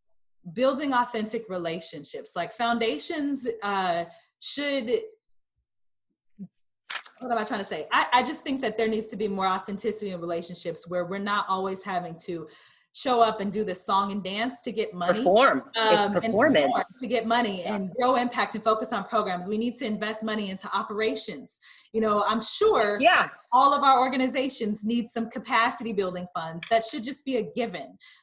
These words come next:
Speaker 1: Um, you know, and so that's, yeah, that's all I'm saying.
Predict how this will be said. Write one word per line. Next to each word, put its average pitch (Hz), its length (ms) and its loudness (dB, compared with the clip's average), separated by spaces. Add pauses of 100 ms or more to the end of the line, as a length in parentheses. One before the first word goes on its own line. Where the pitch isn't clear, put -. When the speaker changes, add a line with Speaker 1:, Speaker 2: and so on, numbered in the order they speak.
(140)
Speaker 1:
Um, 190 840 2
you 220 100 -4
know, 220 200 2
and 202 360 -4
so 208 120 -4
that's, 214 520 -6
yeah, 180 220 -4 (380)
that's - 180 -20
all - 120 -20
I'm 233 100 -20
saying. - 220 -12